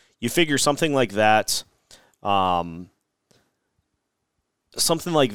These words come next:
that happens, and you figure, okay, there's gotta be some, uh, there's gotta be some retaliation,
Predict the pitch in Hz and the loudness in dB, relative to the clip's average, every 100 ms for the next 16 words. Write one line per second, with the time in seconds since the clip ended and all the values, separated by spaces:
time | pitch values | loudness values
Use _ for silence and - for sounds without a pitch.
0 | 101 120 120 113 107 117 110 104 80 71 | 0 2 4 2 0 2 2 -2 -8 -8
1 | - - - - _ _ - 120 117 - | -8 -6 -8 -12 _ _ -4 -2 -2 -2
2 | 135 110 117 120 - 90 82 107 107 - | -2 0 0 -2 -2 -4 -2 -4 -2 0
3 | 127 123 107 113 110 - 110 104 101 98 | 2 2 0 0 0 -2 0 -2 -2 -4
4 | 98 95 98 104 131 139 143 139 117 - | -2 -2 -2 -2 -2 0 -2 -4 -4 0
5 | 110 107 95 95 101 - 90 85 | 2 2 0 0 -2 -4 -6 -8